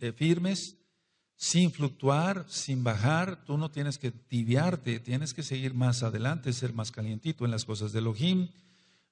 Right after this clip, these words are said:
Nuestra profesión no está hablando de lo secular, sino de la fe que,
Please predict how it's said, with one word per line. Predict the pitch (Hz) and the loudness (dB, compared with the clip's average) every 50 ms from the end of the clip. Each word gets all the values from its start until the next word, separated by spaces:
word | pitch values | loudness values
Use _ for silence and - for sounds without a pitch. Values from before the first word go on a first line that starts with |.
| _ | _
Nuestra | - 135 143 139 - 156 147 | -2 0 0 2 2 0 0
profesión | 147 - 131 135 123 - 147 135 - - 165 170 175 175 | 2 0 -2 -2 0 0 -2 -2 0 0 0 0 2 0
no | 175 | 0
está | 156 - 160 | -2 -2 -2
hablando | 151 147 151 151 139 131 | 0 0 -2 0 0 0
de | 123 | 0
lo | 113 110 | 0 0
secular, | - - 127 123 - 131 131 147 170 180 | -2 -2 -4 -2 -2 -2 0 0 0 0
sino | 165 - 151 143 127 | -2 -2 -2 0 2
de | 123 120 | 2 2
la | 113 113 110 101 | 2 2 0 -2
fe | 110 - - - 151 165 165 160 | -4 -8 -4 -2 0 0 0 0
que, | - 123 117 120 | -2 -2 -4 -4